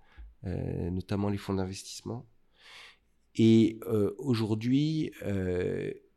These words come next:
il y a, euh, cette, ce nouveau secteur d'activité avec une clientèle qui va être en continuité par rapport à la clientèle que j'ai développée jusqu'à, jusqu'à présent, parce que j'ai continué par exemple à faire du contrôle des concentrations,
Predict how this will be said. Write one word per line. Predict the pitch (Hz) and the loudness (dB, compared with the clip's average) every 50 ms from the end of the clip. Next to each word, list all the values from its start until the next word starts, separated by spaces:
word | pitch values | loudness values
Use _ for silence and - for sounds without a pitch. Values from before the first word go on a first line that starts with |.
| _ _ _ _ _ - - | _ _ _ _ _ -12 -8
il | 117 104 | -6 -2
y | 98 104 | 0 0
a, | 104 104 104 92 - | 2 2 0 0 -2
euh, | - 101 95 | -4 -6 -6
cette, | - - 92 85 - - 87 | -4 -6 -6 -6 -6 -6 -4
ce | 85 - 95 | -2 0 0
nouveau | 92 95 95 101 113 | 0 0 2 2 2
secteur | 110 - - - 127 - - - 135 123 110 | 2 2 6 6 4 4 6 2 2 2 2
d'activité | 107 107 101 - - - 95 95 98 95 - - 139 | 0 -2 -4 -4 -8 -12 -10 -10 -12 -10 -4 -2 -2
avec | 127 104 101 - - | -2 -2 -4 -6 -6
une | 107 98 | -6 -6
clientèle | - - 104 107 104 98 - 117 107 101 | -6 -4 -4 -4 -4 -2 -4 -6 -6 -6
qui | - - 98 | -10 -10 -6
va | 92 101 | -4 -4
être | 101 101 - - | -4 -4 -6 -10
en | 98 92 | -10 -10
continuité | - - 123 123 123 - 139 143 139 131 - 135 | -8 -8 -8 -8 -6 -6 -6 -6 -4 0 0 0
par | 120 113 113 | 2 2 0
rapport | 110 107 113 104 | 0 0 -2 -2
à | 98 | -2
la | 92 | -4
clientèle | - - 98 95 - - 104 98 | -6 -6 -6 -4 -4 -4 -6 -6
que | - - 107 | -4 -6 -6
j'ai | 104 98 92 | -6 -6 -6
développée | 92 98 90 95 95 92 - 107 101 | -4 -6 -6 -6 -8 -8 -6 -8 -8
jusqu'à, | 104 104 101 - - - - 95 | -8 -8 -14 -16 -14 -12 -12 -10
jusqu'à | 104 107 101 - 104 104 | -10 -12 -12 -10 -10 -12
présent, | - - 104 104 110 123 | -10 -10 -10 -10 -8 -8
parce | 127 - | -10 -12
que | - - | -12 -8
j'ai | - 95 | -8 -8
continué | - - - 104 - - 107 107 | -8 -8 -10 -12 -8 -4 -6 -4
par | 107 - 107 104 | -2 0 0 0
exemple | 95 107 101 101 | 0 0 -2 -4
à | 92 | -4
faire | - 101 95 | -4 -4 -6
du | 85 85 | -6 -6
contrôle | - - 98 - - - 101 92 | -4 -2 -2 -2 -2 -6 -4 -4
des | 92 | -4
concentrations, | 90 - 101 95 - - 101 - - 104 104 - - 135 123 | -6 -6 -10 -12 -10 -12 -12 -12 -10 -10 -10 -6 -4 -6 -6